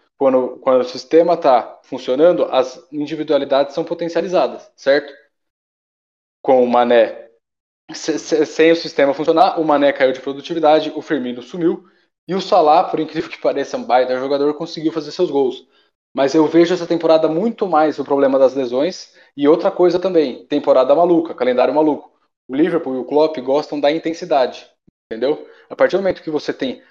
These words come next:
a intensidade, é, é, que você perde um pouco da intensidade, você perde um pouco do seu D N A Klopp também.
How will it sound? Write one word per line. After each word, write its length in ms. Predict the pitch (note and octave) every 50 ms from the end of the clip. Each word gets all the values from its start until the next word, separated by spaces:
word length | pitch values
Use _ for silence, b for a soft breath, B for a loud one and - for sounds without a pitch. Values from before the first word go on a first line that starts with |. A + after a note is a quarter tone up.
| b b
a 140 | - B2 C#3
intensidade, 680 | E3+ F3 F3 E3+ D#3+ D3 - - C3+ C3+ B2+ - C3+
é, 280 | C3 A#2+ A2+ B2 A#2+
é, 60 | A#2+ A#2+
que 140 | - -
você 200 | C3 B2+ - C#3+
perde 360 | B2 - - C#3+ D#3+ D#3+ D#3+ D3+
um 40 |
pouco 220 | D3+ C#3+ C3 - C3
da 80 | B2+
intensidade, 560 | A#2+ - - - - A#2+ B2+ C3+ D3+ D3+ - B2
você 220 | C3 B2+ - D3
perde 300 | - - C#3+ C#3+ C#3+ D3
um 40 | C3+
pouco 180 | - C#3 -
do 40 | -
seu 80 | - C3+
D 80 | C#3
N 160 | C#3 C#3 C3+ C3
A 80 | C3+
Klopp 300 | C3+ - C3+ C3+ B2+ C3
também. 560 | C3 - D3 C#3+ C3 C3 C3+ B2+ B2+ - _